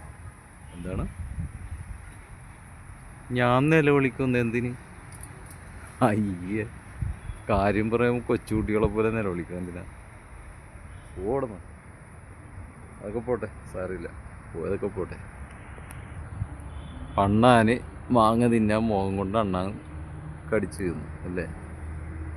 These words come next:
കുട്ടികളും പറിച്ചിട്ടുണ്ടായി, അവർക്കും മോഹം തോന്നി. ഇനിയിപ്പോ അങ്ങനെ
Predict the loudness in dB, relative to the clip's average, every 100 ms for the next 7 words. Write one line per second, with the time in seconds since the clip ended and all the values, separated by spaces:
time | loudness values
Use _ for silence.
0 | -12 -14 -14 -14 -14 -14 -14 -14 -14 -14
1 | -14 -12 -10 0 4 4 2 0 -2 -2
2 | -4 -2 -2 -2 -8 -6 -6 -6 -8 -6
3 | -4 -4 -4 -4 -4 -6 -8 -12 -14 -12
4 | -12 -4 -2 0 -2